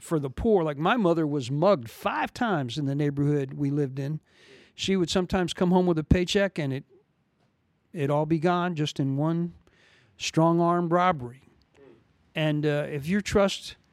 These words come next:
isn't in God, you gotta trust in guns. <laughs> You got, you know, you gotta trust in everything else to protect what you've got or to get what you don't have.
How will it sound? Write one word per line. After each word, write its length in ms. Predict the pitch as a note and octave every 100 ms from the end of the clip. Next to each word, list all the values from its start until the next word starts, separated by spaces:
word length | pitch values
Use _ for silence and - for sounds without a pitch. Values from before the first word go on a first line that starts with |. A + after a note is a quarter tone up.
| _ _ _ _ _
isn't 280 | F#3 F3+ F#3+
in 180 | F#3 F3
God, 500 | G3 G#3 F3+ E3 D3+ - - - - - _ _ _ _ _ _ _
you 100 | D3
gotta 200 | D#3 E3+
trust 360 | D#3 F#3+ F3 -
in 140 | D#3
guns. 640 | D3 F3+ F#3 G3+ G3 - -
<laughs> 40 |
You 300 | D#3 C#3+ - F3+ -
got, 180 | - F#2 F2+ - - -
you 120 | E3
know, 100 | F3
you 160 | E3+ F3+
gotta 220 | F#3+ F3
trust 320 | - G3 F3+
in 80 | F3+
everything 400 | G3 G3+ G3+ G3
else 340 | G3+ F#3 - -
to 100 | D#3
protect 500 | E3 - G#3 - -
what 300 | E3 E3+ -
you've 180 | C#3+ B2+
got 320 | G#3 F#3+ - _ _ _ _ _ _ _
or 120 | D#3
to 80 | D#3
get 460 | B2+ B2 A3+ - _ _
what 240 | E3+ D#3 -
you 60 |
don't 240 | E3 E3+ E3
have. 520 | F3 F3+ D3+ G#2+